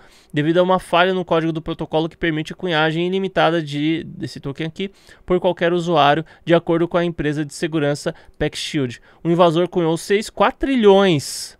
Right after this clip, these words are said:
do token e já conseguiu trocar vinte trilhões desse token aí e depois transferi-los para um serviço de mixagem, Tornado Cash, e o hacker então trocou tokens, é, B N B por cinco milhões da, da stablecoin U S D C.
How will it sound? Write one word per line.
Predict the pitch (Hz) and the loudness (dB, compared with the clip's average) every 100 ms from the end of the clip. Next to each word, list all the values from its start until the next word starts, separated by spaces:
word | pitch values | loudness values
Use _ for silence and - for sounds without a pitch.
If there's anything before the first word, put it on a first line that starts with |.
| _ - | _ -12
do | 139 | -6
token | 165 170 185 220 - _ - - | 0 0 -2 -8 -12 _ -20 -8
e | 175 165 | -4 0
já | 165 165 | 2 2
conseguiu | 180 185 170 175 | 2 -4 -4 -4
trocar | 208 196 170 160 | -2 -2 2 0
vinte | 151 202 - 196 | 0 -6 -6 -10
trilhões | - 214 220 160 170 208 - _ _ _ _ _ | -6 -4 0 2 0 -4 -10 _ _ _ _ _
desse | 147 147 185 | -8 -8 -4
token | 190 180 190 | -4 -2 -2
aí | 196 208 | -2 -4
e | |
depois | 208 202 196 | -4 -4 -4
transferi-los | 196 196 - 165 170 175 - | -6 -8 -6 -2 -2 -2 -4
para | 156 160 | -2 -2
um | |
serviço | - 151 143 | -4 -6 -4
de | |
mixagem, | 165 160 - 147 156 175 | -6 -8 -2 2 2 0
Tornado | 143 131 135 | -4 -4 -6
Cash, | - 190 208 - _ _ - | -4 -4 -4 -12 _ _ -4
e | 202 | 0
o | |
hacker | 190 196 202 | 2 0 -2
então | 196 190 | -4 -4
trocou | 202 196 185 | -4 -4 -4
tokens, | 175 175 180 190 - _ - _ _ _ | -2 -6 -4 -8 -10 _ -20 _ _ _
é, | - 147 147 | 0 2 2
B | 143 | 2
N | 185 175 | 2 2
B | 180 | 0
por | 190 185 | 0 -2
cinco | - 214 220 226 220 _ | -4 -8 -4 -4 -4 _
milhões | 151 202 262 208 196 202 196 - - | -6 -4 2 2 4 0 -4 -12 -18
da, | - 143 147 147 | -8 0 2 2
da | 165 | -2
stablecoin | - 180 180 175 165 170 170 _ _ _ _ _ _ - | 0 0 2 0 0 -2 -6 _ _ _ _ _ _ -14
U | - 185 | 2 6
S | 170 - 160 | 6 4 -2
D | 180 | 0
C. | - 170 135 | 0 0 0